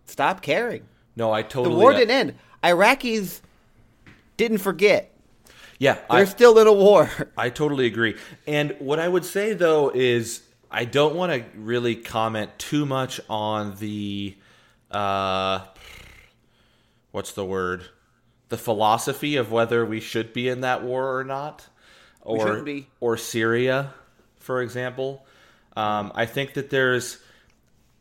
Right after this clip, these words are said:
Speaker 2: if there's anything that I'm not very good at having a discussion about, it's whether or not we should be in a conflict. Because, like, something like Syria is one of those things that I'm just like,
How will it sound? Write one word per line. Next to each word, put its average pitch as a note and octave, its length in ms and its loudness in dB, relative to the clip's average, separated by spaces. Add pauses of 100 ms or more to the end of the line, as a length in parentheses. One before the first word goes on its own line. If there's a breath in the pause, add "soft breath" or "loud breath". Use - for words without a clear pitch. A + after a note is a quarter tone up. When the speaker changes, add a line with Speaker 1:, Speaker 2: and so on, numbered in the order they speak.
(240)
Speaker 2:
if D3 180 -2
there's D3+ 240 0
anything F#3 640 -2
that C3 180 2
I'm A#2+ 180 2
not B2+ 280 -2
very A#2+ 300 2
good G#2+ 340 -2
at G2+ 120 -2
having A2 720 -6
a A2+ 120 -6
discussion A2+ 540 -6
about, B2 500 0
it's A#2 200 -6
whether A2+ 380 0
or A2 60 -6
not G#2+ 280 -2
we G#2 100 -8
should F#2+ 220 -14
be G2+ 140 -10
in G2+ 120 -10
a F#2+ 60 -10
conflict. G2 720 -12 (400 loud breath)
Because, A#2 380 -2
like, G#2+ 260 0
something C#3 400 -2
like D3+ 200 0
Syria A2+ 500 0
is G#2+ 260 -2
one G#2+ 160 -4
of G#2 80 -4
those G2+ 220 -2
things G2+ 300 -6
that G2 100 -6
I'm G2 180 -6
just G2 220 -8
like, F#2 340 -4